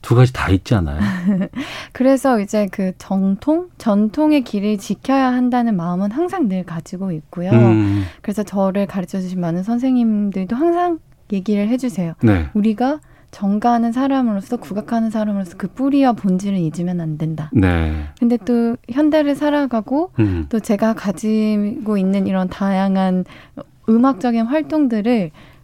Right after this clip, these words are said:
Speaker 2: 표현하기 위해서는 이 시대에 또 맞춰 나가야 되는 것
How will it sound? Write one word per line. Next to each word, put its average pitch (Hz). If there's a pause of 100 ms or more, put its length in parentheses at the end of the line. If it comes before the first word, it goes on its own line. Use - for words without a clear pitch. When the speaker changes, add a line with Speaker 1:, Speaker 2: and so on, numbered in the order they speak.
(140)
Speaker 2:
표현하기 320
위해서는 190
이 220
시대에 240
또 262
맞춰 175
나가야 208
되는 185
것 185